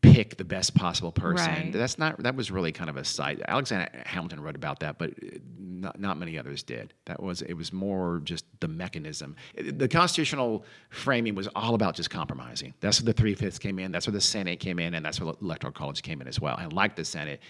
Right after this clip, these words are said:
Speaker 1: it's an idiotic anachronism. It doesn't need to exist.
Speaker 2: So did they even env-, envision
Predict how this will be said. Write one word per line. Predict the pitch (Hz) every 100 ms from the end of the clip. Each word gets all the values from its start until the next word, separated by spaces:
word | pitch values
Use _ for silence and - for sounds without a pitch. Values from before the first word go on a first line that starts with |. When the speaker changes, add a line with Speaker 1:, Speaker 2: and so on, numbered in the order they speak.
| -
Speaker 1:
it's | - 82
an | 80 73 -
idiotic | 113 107 87 85
anachronism. | 78 73 78 73 73 78 76 - - _ -
It | 82 73 - - - _ _ - 67 71 87
doesn't | 92 151 -
need | -
to | -
exist. | 113 - -
Speaker 2:
So | 240
did | 226 226 208
they | 220
even | 226 220 214 214
env-, | 202 180 165 170 -
envision | 196 185 165 190 185 190 196 190